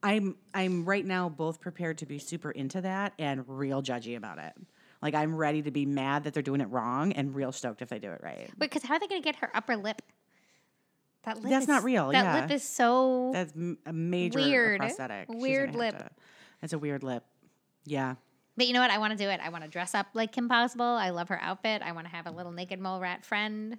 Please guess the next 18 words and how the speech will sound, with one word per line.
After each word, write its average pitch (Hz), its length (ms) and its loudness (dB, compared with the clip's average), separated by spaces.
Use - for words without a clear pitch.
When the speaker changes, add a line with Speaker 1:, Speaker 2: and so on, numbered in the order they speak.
Speaker 1:
Oh - 40 -20
my 185 100 -4
Speaker 2:
of 185 120 -6
Speaker 1:
God. 175 60 -4
Speaker 2:
Ron. 190 520 0
I - 60 -2
want, 262 140 -6
you 269 80 -2
know, 269 60 2
I 262 40 0
want 247 160 0
all 196 120 0
the 180 80 -8
things. 180 440 -12
Speaker 1:
You - 160 -18
could - 100 -18
do - 80 -14
that. - 100 -20